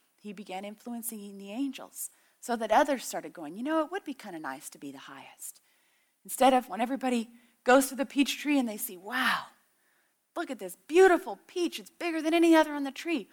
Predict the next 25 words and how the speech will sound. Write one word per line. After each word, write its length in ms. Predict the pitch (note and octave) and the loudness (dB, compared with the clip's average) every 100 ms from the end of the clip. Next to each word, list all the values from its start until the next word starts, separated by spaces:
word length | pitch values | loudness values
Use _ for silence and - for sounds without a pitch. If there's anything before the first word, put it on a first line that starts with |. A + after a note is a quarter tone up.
| _ | _
Who 160 | - F#4+ | 2 2
could 120 | F4+ | 4
I 120 | A#3+ | 2
give 340 | G#3 - A4 G#4+ | 2 2 2 0
it 160 | C#4+ - | -6 -8
to?" 320 | A#3+ F#3+ - _ _ _ _ _ _ _ _ _ _ _ _ _ _ _ _ _ _ | -10 -10 -12 _ _ _ _ _ _ _ _ _ _ _ _ _ _ _ _ _ _
Suddenly 460 | - C#4 B3+ A3 | -4 -2 -2 -4
they're 120 | F#3 G3+ | -12 -14
going, 320 | G3 E3+ C#3+ _ _ - | -12 -12 -14 _ _ -2
"I 100 | D4+ | 2
gotta 160 | C4+ | 2
get 240 | G#3+ C#4 C4+ | 2 0 0
that 220 | C#4+ C4+ | -2 0
peach 260 | C#4+ C4+ - | 2 0 -2
before 300 | A3 B3 B3 | -8 -6 -4
somebody 400 | C#4 C4 B3 B3 | -2 -2 -2 -2
else 240 | D#4 - | -2 -4
gets 280 | A#3+ F#3 - | -8 -6 -8
it." 260 | - - - _ _ _ _ _ _ _ _ _ _ _ _ _ _ - | -10 -20 -20 _ _ _ _ _ _ _ _ _ _ _ _ _ _ -20
And 120 | D#3 | -12
heaven 320 | A3 G#3+ G#3 | -8 -8 -10
was 140 | E3 - | -14 -10
stained 560 | - - G#3 G3 F#3+ | -10 -10 -12 -12 -16
with 180 | E3+ E3+ | -20 -20
sin. 440 | - - D#3+ D#3 | -18 -18 -20 -20